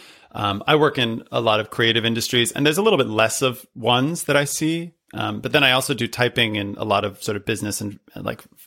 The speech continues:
finance and, and tech worlds. And there's tends to be there a little bit less of a four, maybe, just 'cause, um, fours really crave authenticity and, uh, like, are driven by,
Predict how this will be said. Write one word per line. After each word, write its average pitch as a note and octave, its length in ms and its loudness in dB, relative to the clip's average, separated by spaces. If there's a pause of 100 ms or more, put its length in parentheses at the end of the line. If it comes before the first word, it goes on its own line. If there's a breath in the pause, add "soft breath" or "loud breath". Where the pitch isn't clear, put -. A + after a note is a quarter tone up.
finance G#2 480 -2
and, G#2 260 -6
and G#2 140 -6
tech - 240 -4
worlds. G#2 260 0
And G#2+ 140 -2
there's A2 160 0 (300 loud breath)
tends F3 200 2
to F3 60 0
be C#3+ 100 6
there C#3+ 300 4 (140)
a D3 60 2
little D#3+ 160 4
bit D3+ 100 4
less B2 180 4
of G#2 140 -8
a A2 40 -6
four, E3 560 -4
maybe, F3 320 -4
just - 200 -6
'cause, - 320 0
um, G#2 320 -6 (580 loud breath)
fours A#2 380 4
really A2 160 4
crave G#2+ 280 0
authenticity G#2 1080 -2
and, F#2 580 -6
uh, F#2+ 340 -6 (120)
like, - 320 -10 (480 soft breath)
are A2 120 -2
driven G#2 460 0
by, G2 300 2